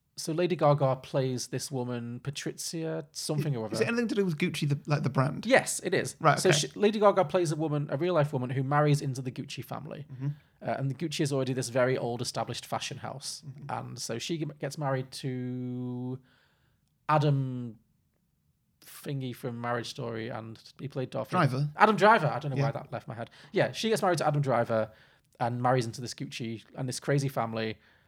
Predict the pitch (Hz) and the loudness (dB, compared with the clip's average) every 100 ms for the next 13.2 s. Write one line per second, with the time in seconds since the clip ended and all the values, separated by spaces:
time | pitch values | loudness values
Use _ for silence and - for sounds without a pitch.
0 | _ _ 123 120 123 127 139 143 147 127 | _ _ -2 -2 0 2 2 0 -2 -2
1 | 139 143 - 151 131 127 117 117 - 120 | -2 -2 -4 -4 -4 -4 -6 -8 -6 -6
2 | 113 127 120 113 107 127 - - _ 139 | -6 -4 -2 -2 -2 -6 -6 -10 _ -6
3 | 131 - 143 113 127 120 117 117 - 117 | -6 -8 -8 -2 0 2 0 0 -6 -8
4 | 120 117 110 139 139 127 123 113 117 - | -4 -2 -2 -2 -8 -8 -8 -6 -8 -10
5 | 123 - 117 113 - 120 110 113 - _ | -10 -10 -8 -8 -10 -10 -10 -12 -16 _
6 | _ _ _ _ - - 147 _ _ _ | _ _ _ _ -16 -14 -14 _ _ _
7 | _ _ _ _ _ _ _ _ _ - | _ _ _ _ _ _ _ _ _ -10
8 | 240 226 262 - 147 - 127 - _ 185 | -8 -6 -8 -8 -12 -12 -12 -12 _ -10
9 | 202 - - 175 156 143 123 - - 143 | -10 -10 -10 -8 -6 -6 -8 -10 -10 -8
10 | 143 139 131 139 _ _ _ _ - - | -8 -8 -10 -12 _ _ _ _ -14 2
11 | 269 294 - - 262 269 247 202 - 175 | 4 4 2 2 2 4 2 2 2 4
12 | 202 143 185 151 - 135 151 117 127 - | 4 2 2 0 0 0 4 2 2 -2
13 | 170 156 | -2 -2